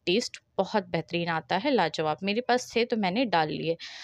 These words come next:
अब हम नमक डालेंगे और दो हरी मिर्चों को मैंने इस तरीके से बीच में कट कर लिया है, इसे भी डाल दूँगी और अच्छे से एक बार हम नमक को मिक्स कर लेते हैं मसाले में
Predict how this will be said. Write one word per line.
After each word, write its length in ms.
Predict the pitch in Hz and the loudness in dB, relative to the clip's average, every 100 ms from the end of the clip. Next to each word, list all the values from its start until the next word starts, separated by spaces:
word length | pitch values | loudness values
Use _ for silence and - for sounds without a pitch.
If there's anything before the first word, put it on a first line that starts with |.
| - - | -12 -4
अब 120 | 220 | 0
हम 120 | 262 269 | 4 6
नमक 360 | 214 220 254 | 6 4 4
डालेंगे 420 | 247 254 277 330 339 | 4 4 4 2 2
और 260 | 208 202 | 2 2
दो 160 | 190 208 | 4 4
हरी 220 | 247 240 233 | 4 4 4
मिर्चों 300 | 240 - 254 | 2 4 2
को 100 | 240 | 4
मैंने 240 | 208 202 | 2 0
इस 140 | 208 - | -2 -2
तरीके 260 | 175 170 | -4 -2
से 160 | - 220 | 0 0
बीच 240 | 175 170 - | 0 -6 -4
में 80 | 190 | -4
कट 180 | - 160 | -2 -4
कर 120 | - 190 | 0 0
लिया 200 | 185 202 | 2 2
है, 140 | 240 | 0
इसे 280 | - - 180 | -4 -4 -4
भी 140 | 170 175 | -2 0
डाल 240 | 175 180 | 2 2
दूँगी 340 | 220 233 294 403 - - - - | 2 2 2 0 -6 -14 -8 2
और 140 | 185 | 2
अच्छे 300 | - - 285 | 2 2 2
से 140 | 269 277 | 2 2
एक 100 | 226 | 4
बार 140 | 240 | 2
हम 120 | 233 | 4
नमक 300 | 226 190 214 - | 4 4 2 0
को 100 | 220 | 0
मिक्स 260 | 190 - - | 0 -2 0
कर 140 | 220 | 4
लेते 260 | 214 208 233 | 4 4 2
हैं 80 | 233 | 2
मसाले 420 | 220 208 196 220 | 2 2 4 4
में 140 | 262 | 4